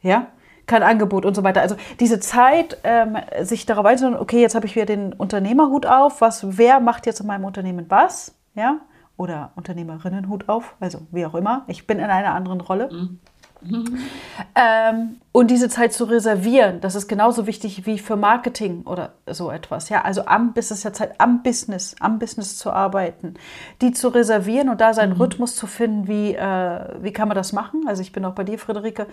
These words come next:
Speaker 1: wenn ich jetzt, äh, ein Produkt entwickle, das mache ich nicht in meiner Fokuszone, die ich morgens hab, weil da ist mir die Zeit zu wenig, weil da brauche ich,
Speaker 2: Mhm.
Speaker 1: muss ich kreativer sein, ich muss
Speaker 2: Mhm.
Speaker 1: rumwechseln, je nachdem, wie groß das
Speaker 2: Ja,
Speaker 1: Ganze
Speaker 2: ja.
Speaker 1: ist, ne, braucht das irgendwie länger, da bra-,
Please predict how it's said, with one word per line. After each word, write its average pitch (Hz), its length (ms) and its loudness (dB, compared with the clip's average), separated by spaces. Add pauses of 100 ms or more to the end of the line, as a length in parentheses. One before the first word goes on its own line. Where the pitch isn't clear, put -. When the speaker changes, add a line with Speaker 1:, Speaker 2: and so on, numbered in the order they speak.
(340)
Speaker 1:
wenn 202 220 2
ich - 240 -8
jetzt, 185 380 -6
äh, 180 340 -4
ein 185 100 -8
Produkt 226 320 -6
entwickle, 196 300 -6
das 190 160 -4
mache 208 180 -6
ich 190 80 -6
nicht 208 160 -6
in 202 60 -4
meiner 180 180 -4
Fokuszone, 240 680 -4
die 233 80 -6
ich 202 120 -10
morgens 233 360 -2
hab, 294 180 -2 (560)
weil 196 120 2
da 202 60 0
ist 190 160 -2
mir 202 80 -6
die 196 100 -6
Zeit 196 280 -2
zu 214 260 -6
wenig, 233 540 -2
weil 190 120 2
da 196 80 2
brauche 190 240 2
ich, 180 160 -2
Speaker 2:
Mhm. 180 200 -10
Speaker 1:
muss 220 160 -6
ich - 80 -14
kreativer 233 600 2
sein, 208 300 2
ich 208 140 -8
muss - 240 -6
Speaker 2:
Mhm. 208 80 -6 (260)
Speaker 1:
rumwechseln, 226 480 4
je 240 80 6
nachdem, 240 400 4
wie 220 100 2
groß 247 420 4
das 202 120 2
Speaker 2:
Ja, 180 60 -2
Speaker 1:
Ganze 240 300 4
Speaker 2:
ja. - 40 0
Speaker 1:
ist, 247 240 2
ne, 277 120 4
braucht 220 280 2
das 214 160 -6
irgendwie 214 320 -4
länger, 220 380 4
da 202 120 2 (220)
bra-, 190 240 -4